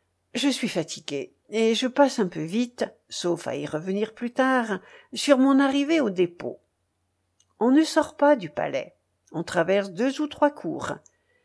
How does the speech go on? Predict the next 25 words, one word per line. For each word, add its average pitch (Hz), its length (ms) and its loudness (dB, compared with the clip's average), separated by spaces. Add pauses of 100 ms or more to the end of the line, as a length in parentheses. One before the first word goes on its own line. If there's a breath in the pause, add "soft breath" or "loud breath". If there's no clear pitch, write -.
(160)
J'ai 185 160 -4
pénétré 190 540 0
dans 233 160 0
une 170 200 -6
sorte 208 300 -2
de 160 80 -4
vestibule 202 1000 0
ou 151 60 -8
de - 260 -10
hall, 277 360 2 (680 soft breath)
on 269 120 6
m'a 294 160 6
fait 262 240 -4
entrer 202 340 -2
dans 160 140 -2
une 151 220 -10
petite 214 360 -12
salle 302 480 2 (320 loud breath)
où 180 120 2
l'on 226 200 2
m'a 202 180 2
encore 254 420 2
demandé 233 460 0
des 294 120 2
renseignements. 285 840 2